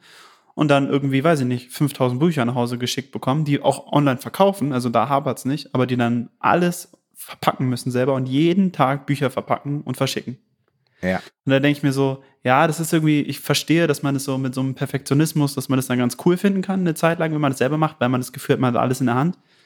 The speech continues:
Speaker 1: Aber ganz ehrlich, irgendwann denke ich mir auch so, das kann's ja auch nicht sein, womit ich meine Zeit fülle. Also es, ich gebe dir recht, alle sehr stupiden Sachen vor allem, die eigentlich keinen Spaß machen, die, äh, müssen wir halt nicht selber machen.
Speaker 2: Auch gerade so Retouren und so weiter ist, glaub ich, eine Menge Stress, wenn
Speaker 1: Ja.
Speaker 2: dann da irgendwelche Bücher zurückkommen und Kundenbeschwerden und so weiter. Ich meine,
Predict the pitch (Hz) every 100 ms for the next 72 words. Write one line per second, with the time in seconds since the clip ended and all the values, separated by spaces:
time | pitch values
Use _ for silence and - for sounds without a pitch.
0 | _ _ _ _ 127 127 127 123 120 151
1 | 151 135 143 151 143 143 - 135 135 131
2 | 131 127 - _ _ _ - 123 135 127
3 | 135 127 123 120 120 120 - 117 110 107
4 | 110 - - 131 151 147 - - - _
5 | - 147 151 139 127 - 139 170 175 143
6 | 165 - - - 208 175 151 147 131 -
7 | 123 127 156 170 _ _ _ - 139 139
8 | 139 139 - 139 139 120 139 139 139 -
9 | 151 139 139 143 156 143 120 - 139 139
10 | 139 135 135 143 143 160 120 120 147 -
11 | _ _ _ - - 98 107 107 104 107
12 | - 131 120 98 95 95 95 101 - -
13 | 90 87 95 95 98 101 - 107 98 101
14 | 98 98 95 117 - 104 - 110 - 104
15 | 107 113 101 104 104 92 104 - 131 120
16 | 107 - 104 98 104 104 104 101 98 113
17 | 104 107 110